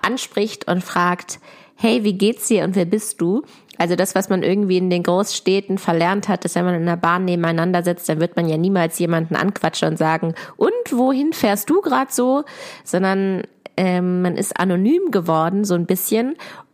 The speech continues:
Und während einer Weltreise verschwappt das irgendwie. Also ich weiß nicht, ob das meine Ausstrahlung ist oder einfach,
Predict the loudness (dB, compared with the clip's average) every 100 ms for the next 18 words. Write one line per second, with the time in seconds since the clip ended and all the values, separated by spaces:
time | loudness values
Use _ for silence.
0 | _ _ -2 0 0 0 0 0 0 0
1 | 2 2 0 0 0 0 0 0 0 0
2 | 0 0 -2 -2 -4 -2 -2 -2 0 0
3 | 0 0 0 0 2 -2 0 0 0 -4
4 | -2 0 0 2 2 0 0 0 0 0
5 | -2 0 0 2 2 2 0 -2